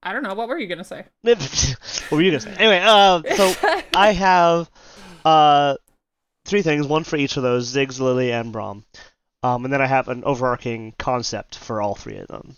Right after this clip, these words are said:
Speaker 2: The first one, Ziggs, as was mentioned by basically everybody else, it, just throw the ult, see if you can steal it. That, that one is, you're safe enough, um, to just toss the ult and see if you can get it.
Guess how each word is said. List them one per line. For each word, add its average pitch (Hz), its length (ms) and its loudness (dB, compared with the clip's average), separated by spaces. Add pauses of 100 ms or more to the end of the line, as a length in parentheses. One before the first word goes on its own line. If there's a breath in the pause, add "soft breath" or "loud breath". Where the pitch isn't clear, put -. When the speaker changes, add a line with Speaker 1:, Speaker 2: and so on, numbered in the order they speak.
Speaker 2:
The 135 80 -4
first 170 240 -2
one, 160 220 -2
Ziggs, 139 360 -2
as 131 320 -4
was 127 180 -6
mentioned 120 300 -6
by 110 100 -4
basically 117 320 -4
everybody 110 180 -6
else, 110 240 -6 (260)
it, 156 100 -6 (180)
just - 280 -2
throw 160 180 0
the 127 80 -6
ult, 120 300 -4
see 190 160 0
if 139 100 -4
you 123 80 -8
can 107 60 -10
steal 113 280 -4
it. 110 120 -6
That, 175 280 2
that 175 180 2
one 170 120 -2
is, 151 320 -2 (1160 loud breath)
you're 175 180 2
safe 170 300 0
enough, 156 520 -2 (480)
um, 131 600 2 (220)
to - 80 -14
just 143 260 -4 (120)
toss 143 300 -2
the 135 120 -2
ult 123 220 -2 (160)
and 123 160 -2
see 131 140 -2
if 123 120 -2
you 127 60 -10
can 120 80 -10
get 117 120 -2
it. 127 160 -2